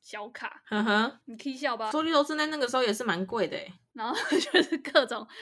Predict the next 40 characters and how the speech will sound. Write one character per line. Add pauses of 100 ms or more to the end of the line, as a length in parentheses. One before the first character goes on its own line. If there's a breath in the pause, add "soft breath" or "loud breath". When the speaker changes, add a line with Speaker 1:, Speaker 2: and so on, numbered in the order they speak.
Speaker 1:
口
味
的
多
利
多
滋，
然
后
里
面
就
是
为
了
收
集
那
个
卡
片。
Speaker 2:
这
样
也
是
蛮
屌
的。
欸，
我
还
记
得
有
一
阵
子
啊，
就
是